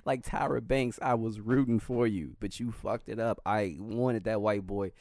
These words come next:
to get put down so bad. I cannot wait till somebody whoops his ass and, uh, J-, uh, Logan Paul's ass. I, I cannot wait. So somebody,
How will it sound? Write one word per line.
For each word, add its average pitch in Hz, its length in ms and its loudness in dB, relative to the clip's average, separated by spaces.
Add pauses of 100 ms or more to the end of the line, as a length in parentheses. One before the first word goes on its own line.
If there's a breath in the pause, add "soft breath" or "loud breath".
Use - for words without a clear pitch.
(200 loud breath)
to - 80 -10
get 98 240 -4
put 123 260 0
down 101 300 -2
so 113 300 0
bad. 92 280 0
I 120 60 -2
cannot 98 420 -2
wait 120 360 0 (280 soft breath)
till 101 120 -10
somebody 98 400 -4
whoops 98 360 -4
his 143 240 2
ass 120 400 0
and, 113 460 0
uh, 95 360 0
J-, 85 240 -12
uh, 92 200 0
Logan 92 340 0
Paul's 90 360 0
ass. 82 380 -8
I, 92 300 -2
I 82 140 -10
cannot 92 480 -10
wait. 85 360 -14 (360 soft breath)
So 92 240 0
somebody, 107 580 2